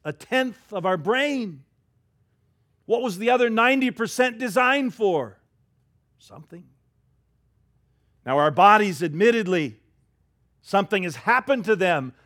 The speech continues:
that they're not lasting for eternity. And that something is they have been infected. They've been infected by sin. And because we live in a moral universe, there's good and there's bad. Bad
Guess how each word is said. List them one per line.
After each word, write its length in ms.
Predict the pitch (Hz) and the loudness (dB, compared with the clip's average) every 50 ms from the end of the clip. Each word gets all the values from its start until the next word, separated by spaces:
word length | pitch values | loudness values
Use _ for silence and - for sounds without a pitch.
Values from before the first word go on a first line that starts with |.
| _ _ | _ _
that 160 | - 170 - | -8 -8 -6
they're 120 | - 180 175 | -4 -4 -2
not 320 | 180 214 262 285 240 196 | 2 4 4 4 4 2
lasting 540 | 226 226 214 208 170 - - - 196 185 170 | 0 0 0 0 -2 -6 -10 -8 -8 -8 -8
for 220 | - - 175 160 | -8 -6 -6 -6
eternity. 800 | 151 - - - 165 147 139 131 123 110 _ - 107 98 92 - _ _ _ _ _ _ _ _ _ _ _ _ _ _ _ _ - | -6 -8 -10 -12 -12 -12 -12 -12 -14 -16 _ -16 -16 -16 -16 -20 _ _ _ _ _ _ _ _ _ _ _ _ _ _ _ _ -20
And 160 | 107 104 113 | -16 -12 -12
that 140 | 123 120 - | -12 -12 -14
something 480 | - - 175 180 170 - - 160 151 | -8 -4 -4 -4 -4 -6 -10 -8 -6
is 200 | 151 156 151 127 | -4 -4 -4 -6
they 160 | - 170 147 135 | -4 -4 -4 -4
have 240 | 131 143 147 135 | -4 -6 -8 -8
been 200 | 123 151 147 139 | -8 -8 -8 -8
infected. 920 | 135 127 117 - _ - 196 196 - _ _ 165 175 160 143 120 95 104 104 _ _ _ _ _ _ _ _ _ _ _ _ _ _ _ _ _ _ _ - | -8 -10 -10 -12 _ -8 -8 -8 -10 _ _ -6 -4 -4 -4 -6 -8 -12 -20 _ _ _ _ _ _ _ _ _ _ _ _ _ _ _ _ _ _ _ -20
They've 140 | 123 123 120 | -18 -14 -10
been 160 | 131 139 135 | -10 -8 -8
infected 680 | 123 120 113 - - 175 160 156 _ - 139 127 113 | -8 -10 -14 -12 -10 -10 -10 -10 _ -14 -14 -12 -8
by 160 | 117 120 120 | -8 -8 -8
sin. 460 | 113 - - - 190 208 220 196 160 | -10 -12 -12 -8 -6 -4 -4 -4 -4
And 140 | 147 139 139 | -4 -6 -8
because 400 | 131 147 143 - 170 175 165 131 | -8 -10 -4 -2 -2 -2 -2 -2
we 160 | 151 170 170 | -4 -2 -2
live 260 | 165 165 175 190 185 170 | 0 2 2 2 2 2
in 140 | 180 170 | -2 -4
a 140 | 160 135 113 - _ _ _ - | -4 -6 -6 -10 _ _ _ -12
moral 640 | 127 143 170 180 202 220 220 214 202 185 175 131 - | -4 0 2 4 4 4 4 4 4 2 2 0 -4
universe, 800 | - 131 151 202 247 262 254 214 175 190 180 165 151 139 - - - _ _ _ _ | -8 -4 0 0 2 2 2 2 2 2 2 0 0 -4 -8 -14 -20 _ _ _ _
there's 200 | 165 160 151 120 | -6 -6 -6 -6
good 320 | 104 - 208 233 240 233 | -4 0 4 6 6 6
and 140 | 220 208 202 | 4 2 0
there's 220 | 190 180 170 135 127 | 0 -2 -2 -4 -2
bad. 500 | 123 214 220 226 226 220 196 180 - - _ _ - | 0 2 2 4 4 2 2 0 -2 -6 _ _ -6
Bad 460 | 120 160 180 180 185 175 170 165 | -2 0 2 2 2 0 0 -2